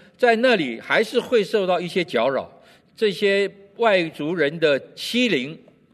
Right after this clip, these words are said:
所以耶路撒冷城是需要管理的，耶路撒-，耶路撒冷的城墙是需要看守的，耶路撒冷的城门是需要守，守住的，所以需要有一些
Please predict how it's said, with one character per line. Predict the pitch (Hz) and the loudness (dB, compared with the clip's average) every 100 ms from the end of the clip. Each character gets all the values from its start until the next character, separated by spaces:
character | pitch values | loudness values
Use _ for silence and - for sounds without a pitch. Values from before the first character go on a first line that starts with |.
| _ _ _ _ _ | _ _ _ _ _
所 | - | 2
以 | 247 202 | 4 4
耶 | 240 | 2
路 | 254 | 0
撒 | 240 240 | 0 -2
冷 | 185 | -2
城 | 170 170 | -2 -2
是 | 208 202 | -2 -6
需 | 240 | 0
要 | 208 | 0
管 | - 156 220 | 2 0 0
理 | 147 | -2
的， | 104 - _ _ | -6 -10 _ _
耶 | 233 | -2
路 | 226 | -2
撒-， | 240 233 | -2 -2
耶 | 226 | -2
路 | 233 | -2
撒 | 233 226 | -2 -4
冷 | 180 | -4
的 | 185 | -10
城 | - 180 | -6 -6
墙 | 208 165 185 | -2 -4 -4
是 | 170 | -12
需 | - 208 | -8 -2
要 | 185 | -2
看 | - 214 240 | -2 -4 -4
守 | 170 120 | -2 -2
的， | 110 123 - - - | -2 -6 -10 -20 -4
耶 | 180 | -2
路 | 202 | 0
撒 | 190 202 | 0 0
冷 | 170 143 | 0 -2
的 | 170 | -4
城 | - 156 160 | -2 -2 0
门 | 180 156 | 0 -2
是 | 165 165 | -4 -12
需 | - 165 | -10 -2
要 | 160 | 0
守， | 131 - - 117 107 110 - - _ | -2 -6 -6 -4 -6 -10 -20 -20 _
守 | - 147 139 | -2 -2 0
住 | 269 226 | -2 -2
的， | - - _ _ _ _ _ _ | -6 -14 _ _ _ _ _ _
所 | - | -4
以 | 226 | -4
需 | 226 | 0
要 | 262 226 | 2 2
有 | 170 180 | 0 -4
一 | |
些 | 185 208 | -4 -6